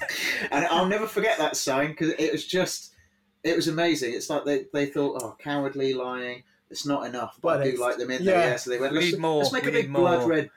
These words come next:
Speaker 1: bastard on the side." Yeah, and they had a couple of photos of him, but yeah, it was amazing.
Speaker 2: Yeah.
Speaker 1: And as he was leaving, there was, like, a,
Speaker 3: Oh.
Speaker 1: almost like a football,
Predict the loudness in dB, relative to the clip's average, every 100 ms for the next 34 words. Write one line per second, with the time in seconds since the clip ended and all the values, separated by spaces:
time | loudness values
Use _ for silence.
0 | -4 -2 -2 -4 -8 -8 -6 -8 -8 -4
1 | -4 -2 -2 0 0 2 0 0 0 0
2 | 0 2 0 0 0 0 -2 -2 0 0
3 | -2 -4 -16 -16 -2 0 0 0 2 2
4 | 2 -4 -10 -20 -10 -2 0 2 2 2
5 | 2 2 2 0 0 0 2 2 2 0
6 | -4 -6 -6 -6 -4 -4 -2 -4 -6